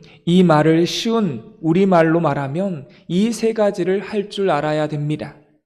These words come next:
첫째는 하나님 덕분입니다. 그리고 두 번째는 하나님은 대단하십니다. 그리고 세 번째는 하나님 참 잘하셨습니다.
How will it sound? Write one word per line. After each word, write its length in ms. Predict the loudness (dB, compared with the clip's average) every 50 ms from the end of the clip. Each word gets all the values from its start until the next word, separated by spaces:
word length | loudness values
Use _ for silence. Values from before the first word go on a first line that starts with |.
| _ _ -20 -20 -20 -4
첫째는 680 | 0 0 2 2 2 2 2 2 0 -2 -4 -6 -10 -12
하나님 840 | -8 -4 -2 0 2 2 0 0 -2 -4 -6 -6 -8 -10 -12 -14 -18 _ _ -6
덕분입니다. 680 | -6 -6 -6 -2 0 0 2 2 0 -2 -4 -8 -12 -18 -20 -20 _ _ _ _ _ _ _ _ _ _ 2
그리고 380 | 2 4 6 6 6 4 4
두 140 | 2 2 4
번째는 800 | 4 4 2 2 0 -2 -2 0 0 0 0 0 -2 -4 -6 -10 -12 -14 -20 -20 -20 -20 -20 -20 -10
하나님은 760 | -4 -2 0 0 0 0 0 -2 -2 -2 -4 -6 -6 -8 -10 -10
대단하십니다. 1120 | -8 -6 -4 0 2 4 4 4 4 2 0 -2 -2 -2 -2 -2 -2 -4 -8 -14 -16 -20 _ _ _ _ _ _ _ _
그리고 320 | 0 2 4 4 4 4 2
세 200 | 2 2 2 2
번째는 840 | 2 2 0 0 -2 -2 -2 -2 -2 -2 -4 -6 -8 -10 -14 -16 -20 _
하나님 600 | -12 -8 -6 -4 -4 -2 -2 -4 -4 -4 -6 -8 -10 -12
참 560 | -14 -12 -10 -8 -6 -6 -6 -8 -10 -12 -16 -18
잘하셨습니다. 1200 | -12 -8 -4 -4 -2 -2 -4 -6 -8 -8 -8 -8 -8 -8 -8 -6 -6 -6 -6 -6 -6 -8 -12 -18